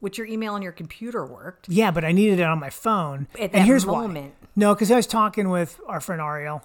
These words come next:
Speaker 2: and,
Speaker 1: Yeah.
Speaker 2: uh, we were talking about the financial stuff that's going on right now.
Speaker 1: Mm-hmm.
Speaker 2: And he was like, "Oh, I'm a Dogecoin guy," or whatever, like, kidding.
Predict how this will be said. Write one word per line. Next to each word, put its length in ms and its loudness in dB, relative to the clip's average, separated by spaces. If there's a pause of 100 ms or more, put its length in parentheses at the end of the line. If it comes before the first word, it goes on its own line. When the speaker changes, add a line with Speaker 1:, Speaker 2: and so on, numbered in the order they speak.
(420)
Speaker 2:
and, 320 -2
Speaker 1:
Yeah. 100 -6
Speaker 2:
uh, 220 -12 (360)
we 120 -4
were 40 -4
talking 180 2
about 180 -4
the 80 -8
financial 560 0
stuff 300 -10
that's 140 -12
going 240 -4
on 140 -8
right 180 -12
now. 260 -14 (360)
Speaker 1:
Mm-hmm. 380 -8
Speaker 2:
And 280 -4
he 120 0
was 220 2
like, 400 -8
"Oh, 60 -8
I'm 340 -6
a 40 -6
Dogecoin 680 -6
guy," 220 -10
or 120 -12
whatever, 280 -10
like, 180 -12
kidding. 400 -2